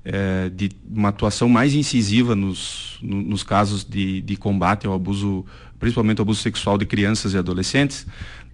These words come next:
é, numa reunião realizada na, na Câmara de Vereadores, é, durante o debate, durante a discussão, eu tive a, a, a ideia de, de,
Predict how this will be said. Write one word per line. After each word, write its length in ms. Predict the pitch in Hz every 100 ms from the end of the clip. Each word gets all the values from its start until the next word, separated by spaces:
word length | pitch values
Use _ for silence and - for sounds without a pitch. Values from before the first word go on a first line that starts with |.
| -
é, 280 | 110 110 107 -
numa 340 | 127 131 170
reunião 580 | 156 160 147 135 156 151
realizada 580 | 123 127 120 117 120 120
na, 480 | 113 110 101 95 - - -
na 160 | 107
Câmara 280 | 101 113 110
de 80 | 107
Vereadores, 760 | 104 101 95 98 135 - - - - - - - - - -
é, 400 | 110 110 110 107
durante 680 | 104 135 135 196 202 165 120
o 80 | 120
debate, 420 | 110 101 107 127
durante 300 | 117 107 117
a 20 |
discussão, 680 | 117 - 120 - 110 127 156 -
eu 140 | 123
tive 640 | 120 - 127 131 120 107 -
a, 240 | - 55 - - - -
a, 60 | - -
a 40 |
ideia 380 | 107 101 98 110
de, 400 | 107 104 98 - -
de, 360 | 104 101 101